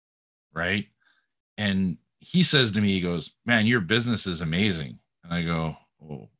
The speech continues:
like, you know, and I'm trying to, you know, "Why is it amazing?" He goes, "'Cause if I have to take four different cars to a shop,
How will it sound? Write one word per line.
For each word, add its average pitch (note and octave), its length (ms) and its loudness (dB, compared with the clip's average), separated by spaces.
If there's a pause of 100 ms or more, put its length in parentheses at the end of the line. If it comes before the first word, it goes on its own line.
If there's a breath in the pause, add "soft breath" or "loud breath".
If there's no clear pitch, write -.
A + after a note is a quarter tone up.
(140)
like, D#3 240 -4
you F#3 220 6
know, B2 200 6
and B2+ 100 2
I'm A#2+ 160 4
trying G#2+ 240 0
to, G2 120 0
you F2+ 120 -2
know, D#2+ 300 -4
"Why E2 220 -2
is F#2+ 120 -4
it D#2+ 100 -4
amazing?" D2+ 420 -6 (480)
He A2 120 -2
goes, G#2 240 -2 (800)
"'Cause C3+ 140 0
if B2+ 240 -4
I E3+ 200 4
have F#3 260 6
to - 80 -10
take - 420 -2 (160)
four C#3+ 420 2
different G#2+ 480 0
cars G2+ 400 2
to F#2+ 160 -6
a F2 40 -2
shop, - 500 0